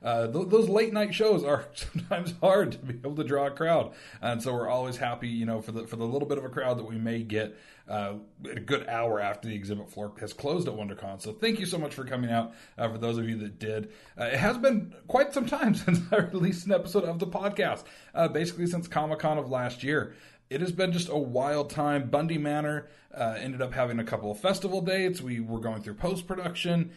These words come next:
and also launched a brand new series called Screams from the Dark that launched back in January, a monthly short series that we've been doing. Uh, my episode, The Chair, actually just, uh, just released, uh, the other day, uh, after, after screening and having its kind of premiere, per se,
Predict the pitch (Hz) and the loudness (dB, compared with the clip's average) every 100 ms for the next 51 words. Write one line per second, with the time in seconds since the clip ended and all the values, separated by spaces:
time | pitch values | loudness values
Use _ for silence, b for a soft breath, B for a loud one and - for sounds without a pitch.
0 | B B B 131 139 139 139 180 202 226 | B B B -6 -4 -4 -2 0 2 4
1 | 208 214 214 170 - 151 170 180 175 175 | 4 2 0 -2 -2 -2 -2 -2 -4 -4
2 | 175 175 170 147 - 151 160 160 160 120 | -2 -2 -2 -4 -4 -2 -2 0 -2 -2
3 | 104 131 143 143 117 123 120 120 - 107 | 0 2 2 0 -2 0 0 -2 -6 -6
4 | 104 92 90 131 139 143 143 139 135 127 | -6 -10 -8 -6 -4 -4 -4 -2 -4 -6
5 | B B - 107 104 117 160 170 156 120 | B B -12 -6 -2 2 2 2 -2 -2
6 | 165 160 160 156 143 143 151 131 123 135 | -2 -2 -4 -4 -4 -4 -6 -6 -4 -4
7 | 123 139 139 139 139 117 117 156 226 220 | -2 -2 -2 -2 -2 -2 0 0 -2 -4
8 | 214 190 147 123 - 202 220 127 110 - | -2 -2 -2 -6 -2 2 2 2 -2 -4
9 | 117 104 120 113 - 110 107 117 120 127 | -6 -4 -4 -4 -4 -4 -4 -6 -6 -6
10 | 123 123 120 113 117 117 117 165 175 170 | -6 -6 -4 -4 -2 -2 0 -2 -2 -6
11 | B B B 120 123 123 147 170 190 170 | B B B 0 0 -2 -4 -4 -4 -4
12 | 175 202 - 208 214 214 202 175 180 180 | -4 -4 -4 -2 0 2 2 2 -2 0
13 | 175 175 180 170 - - 156 139 170 165 | -2 -2 -2 -2 -4 -6 -4 -2 0 0
14 | 110 123 110 117 - 117 120 | -2 -4 -4 -4 -4 -4 -6